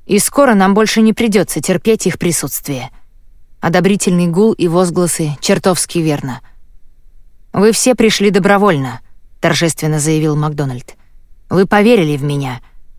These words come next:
У нас общая цель, и мы собираемся ее достичь. Об этом я позабочусь". Пенс накосячил и поплатился. "Это послужит нам уроком. Не отвлекаться от цели.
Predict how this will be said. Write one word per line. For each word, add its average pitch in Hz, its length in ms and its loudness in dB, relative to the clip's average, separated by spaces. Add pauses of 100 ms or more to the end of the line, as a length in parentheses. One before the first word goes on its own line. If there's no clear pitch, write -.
(180)
У - 80 0
нас 202 280 2
общая 220 380 0
цель, 208 360 2
и 220 80 2
мы 214 120 4
собираемся 196 640 2
ее 185 240 2
достичь. - 600 -4 (380)
Об 165 220 0
этом 240 220 2
я 190 200 2
позабочусь". 160 720 -2 (680)
Пенс 240 300 2
накосячил 208 800 0 (220)
и 262 100 -4
поплатился. 180 800 -4 (1080)
"Это 262 200 2
послужит 226 540 0
нам 208 180 2
уроком. 139 480 -2 (420)
Не 196 120 2
отвлекаться 220 600 2
от 190 100 -2
цели. 127 420 -6